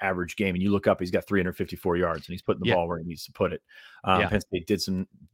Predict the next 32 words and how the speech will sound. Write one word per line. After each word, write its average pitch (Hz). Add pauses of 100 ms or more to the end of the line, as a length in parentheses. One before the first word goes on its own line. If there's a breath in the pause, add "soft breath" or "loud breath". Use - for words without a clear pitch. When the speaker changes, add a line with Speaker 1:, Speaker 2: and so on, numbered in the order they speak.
(120)
Speaker 1:
did 110
get 104
some 98
pressure 101
on 98
him 98
and, 90
and 87
caused 92
him 104
to 98
make 98
a -
couple 110
of 107
mistakes, 113
but 87
they 92
weren't 98 (360 loud breath)
the 98
ones 92
that 87
Penn 92
State -
could -
turn 87
into, 87 (100)
um, 76
points 95 (180)
ultimately, 85
and 85
unfortunately 90